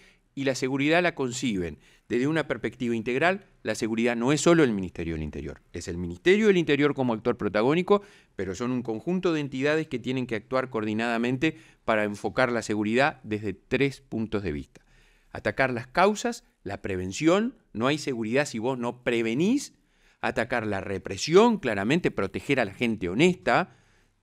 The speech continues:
castigar al que vulnera los derechos de las personas y después la rehabilitación. Si no hay rehabilitación, ¿sabés cómo vamos a seguir en esto? Algo que espirala,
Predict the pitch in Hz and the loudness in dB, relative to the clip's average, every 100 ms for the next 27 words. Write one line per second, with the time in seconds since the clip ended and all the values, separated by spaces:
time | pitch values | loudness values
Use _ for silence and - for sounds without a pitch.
0 | _ _ _ 101 - - 101 113 156 175 | _ _ _ -10 -10 -8 0 4 6 6
1 | 175 - _ - 98 95 98 92 98 104 | 0 -8 _ -8 -6 -2 0 0 -2 4
2 | 135 113 101 101 131 123 107 92 - 92 | 6 6 2 2 2 2 0 -2 -4 2
3 | 180 214 262 - _ _ _ 110 98 - | 6 6 4 -4 _ _ _ -6 -6 -4
4 | 98 143 104 80 73 71 71 - 95 78 | -2 -2 -2 -6 -6 -10 -10 -6 -6 -8
5 | - _ _ 107 123 180 202 151 110 101 | -16 _ _ -6 0 0 0 -2 -4 -6
6 | 98 95 202 208 - - 214 233 147 104 | -6 0 0 0 -4 -2 -2 0 -2 -4
7 | 98 98 127 - - _ - 131 127 120 | -4 -4 -4 -6 -10 _ -6 -6 -4 -8
8 | 123 _ _ _ 117 139 143 135 - 143 | -8 _ _ _ -4 -2 -2 -4 -8 -6
9 | 135 143 117 113 117 | 0 0 0 -2 -8